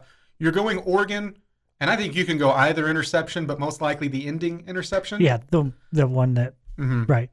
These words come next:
Speaker 1: But I would also buy into if you wanted to do the first pick where you had confusion on the Jordan Brown, Jared Bradley
Speaker 2: Okay.
Speaker 1: route that I still don't understand from Tyler Shuck, 'cause it felt like you had all the momentum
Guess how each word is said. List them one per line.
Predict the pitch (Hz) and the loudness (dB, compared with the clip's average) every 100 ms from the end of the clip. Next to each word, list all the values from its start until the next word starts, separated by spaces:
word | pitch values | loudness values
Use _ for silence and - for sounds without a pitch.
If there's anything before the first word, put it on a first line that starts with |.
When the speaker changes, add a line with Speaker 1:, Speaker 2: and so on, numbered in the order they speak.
| _ _ | _ _
Speaker 1:
But | 143 165 | 2 4
I | 180 | 4
would | 175 | 4
also | 160 120 147 | 2 0 -2
buy | 139 135 | 0 2
into | 131 123 131 | 0 -2 -4
if | 120 | -2
you | 135 | -2
wanted | 127 123 | -2 -2
to | 120 | -2
do | 127 | -2
the | 117 | -4
first | - 127 120 - | -4 -6 -6 -8
pick | - 117 - _ _ _ _ _ | -8 -8 -10 _ _ _ _ _
where | 131 123 | -4 0
you | 127 | 2
had | 127 120 | 2 0
confusion | - 127 139 131 123 | -4 -6 -2 -2 0
on | 117 | -2
the | 117 | -2
Jordan | 107 123 123 110 | -2 -2 0 -2
Brown, | 117 117 113 110 | -2 -2 -2 -4
Jared | 117 117 110 | -4 -4 -4
Bradley | 120 117 117 117 113 _ 139 - _ | -4 -2 -4 -6 -8 _ -18 -18 _
Speaker 2:
Okay. | 131 131 | 2 6
Speaker 1:
route | 123 120 139 | 6 6 2
that | 131 | 0
I | |
still | 127 156 143 | 0 0 0
don't | 131 127 | 0 -2
understand | 120 113 - 117 110 | -6 -6 -4 -4 -2
from | 123 | -2
Tyler | 123 120 117 | 0 2 2
Shuck, | 127 117 | 0 0
'cause | 131 | -2
it | 123 | 0
felt | 160 135 | 2 2
like | 123 | 0
you | 127 | 0
had | 123 | 2
all | 123 | 0
the | 120 | -2
momentum | 117 113 120 110 117 | -4 -2 -4 -4 -6